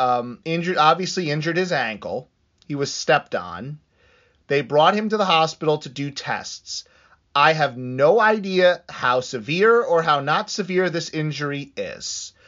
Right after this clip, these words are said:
For me to speculate would be malpractice on my part. It would be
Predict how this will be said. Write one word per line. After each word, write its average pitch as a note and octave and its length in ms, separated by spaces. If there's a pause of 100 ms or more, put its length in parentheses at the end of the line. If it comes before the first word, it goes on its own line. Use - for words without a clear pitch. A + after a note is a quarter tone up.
(760)
For D#3 140
me A3 200
to C4+ 140
speculate D3+ 920 (1040)
would D#3+ 240
be E3 380 (1500)
malpractice F3+ 880
on A3 240
my A3+ 160
part. A#3+ 500
It F3+ 180
would E3 200
be E3+ 500